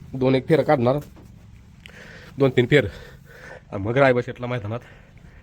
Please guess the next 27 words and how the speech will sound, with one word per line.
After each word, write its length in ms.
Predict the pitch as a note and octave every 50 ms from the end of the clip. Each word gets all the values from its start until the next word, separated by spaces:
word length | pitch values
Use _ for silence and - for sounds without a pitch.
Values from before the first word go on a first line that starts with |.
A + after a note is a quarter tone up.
| - - - -
काढणार. 260 | C#3 B2+ G2 F2+ F2+ - - - - - - - - - G#2+ G#2+
दात 140 | G#2+ -
लावायच्या 340 | A#2+ A#2+ A2+ A2+ A2+ A2+ A#2+
आधी 100 | A2+ A#2
आपलं 200 | A#2 - - A2
एक 100 | A2 - - - - - - - - - - - - - - - -
मैदान 220 | A#2 A2 G2+ G#2+
चालू 200 | A2 - C#3+ A#2
करायचे, 340 | G#2+ A2 F#2+ F2+ F2 E2 - - - - - - - - - - - - - - - - - - - - - - - - - - - - - - - - -
असा 240 | G2 - - G#2+ G#2+
विषय 240 | G#2+ G#2 - G#2
झालेला 300 | G#2+ A#2 A2+ G2 F#2 G2
आहे. 80 | G2+ A2 - - - - - - - - - - - - - -
आणि 160 | - F#2+ G2+ G2+ -
ते 60 | A2
सगळं 260 | - B2 A2+ A#2 A#2+
नियोजन 260 | B2 B2 A#2+ B2+ B2+
आपण 200 | B2+ A#2+ - B2
त्या 160 | A#2+ B2+ B2+ B2
सौरव 240 | - C#3+ B2+ A#2+
ड्रायव्हर 340 | A#2 C3 C3 B2 A#2+ B2+ C3+ - - - - - - - - - - - - - - - - - -
आहे 140 | B2+ C3 C3+
ते 280 | A#2+ - C#3 C#3 C#3 C#3
त्यांच्याकडे 380 | D3+ D3+ - - B2 B2+ C3
दिलं, 200 | B2+ B2+ B2+ B2+
त्यामुळं 280 | B2+ C3 C3 C3+ C#3 C3+ - - - - - - - - - - - - - - - - - - - - - - - - - - - - -
बघूया 180 | C3+ D#3+ C#3+